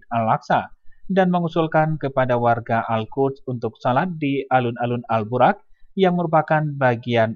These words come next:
asli Masjid Al-Aqsa. Dia menulis, "Alun-alun Al-Burak merupakan bagian asli Masjid Al-Aqsa. Di alun-alun ini terdapat dua masjid, yaitu Masjid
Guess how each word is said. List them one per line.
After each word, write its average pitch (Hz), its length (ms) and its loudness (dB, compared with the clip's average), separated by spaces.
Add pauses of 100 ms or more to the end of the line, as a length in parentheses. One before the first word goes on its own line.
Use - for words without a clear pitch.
asli 117 480 -4
Masjid 135 560 -4 (160)
Al-Aqsa. 110 880 -2 (1300)
Dia 190 240 6
menulis, 185 400 4
"Alun-alun 165 560 2
Al-Burak 147 480 4
merupakan 135 560 2
bagian 120 480 2
asli 123 480 -2
Masjid 120 560 -2
Al-Aqsa. 120 560 2 (320)
Di 143 400 2
alun-alun 127 540 2
ini 156 340 -2
terdapat 120 560 2
dua 117 160 0
masjid, 123 460 -2 (340)
yaitu 185 400 4
Masjid 175 400 0